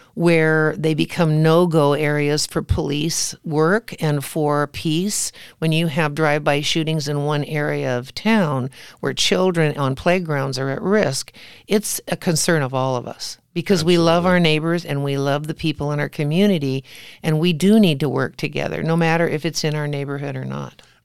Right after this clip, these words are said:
Speaker 2: Well, and, uh, praying for our neighbors, that's another thing that we should do. You know, we, we see this, uh, growing elderly population. We should check on our neighbors. My son has bumper stickers that say, "Check on your friends,"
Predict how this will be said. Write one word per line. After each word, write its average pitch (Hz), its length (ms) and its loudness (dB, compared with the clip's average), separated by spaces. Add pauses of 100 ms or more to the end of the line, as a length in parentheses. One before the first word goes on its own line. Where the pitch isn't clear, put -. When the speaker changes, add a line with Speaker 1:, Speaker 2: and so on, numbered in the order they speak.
Speaker 2:
Well, 165 140 0
and, 147 160 0 (100)
uh, 92 200 -18 (160)
praying 170 300 -2
for 110 120 -6
our 101 100 0
neighbors, 101 320 -6
that's 107 200 -6
another 104 240 -4
thing 104 180 -8
that 98 100 -6
we 101 140 -8
should 90 240 -8
do. 95 300 -8 (340)
You 110 140 -8
know, 101 80 -4
we, 101 260 -8 (140)
we 101 200 -10
see 120 360 -6
this, 104 520 -4
uh, 104 120 -8
growing 101 640 -8
elderly 104 360 -8
population. 101 800 -6
We 92 80 -8
should 95 220 -8
check 107 260 -4
on 104 140 -6
our 101 100 -4
neighbors. 101 420 -6
My 92 120 -8
son 101 220 -4
has 95 180 -6
bumper 101 280 -8
stickers 101 400 -8
that - 80 -10
say, 98 160 -4
"Check 101 300 -6
on 104 80 -6
your 98 140 -6
friends," 95 420 -6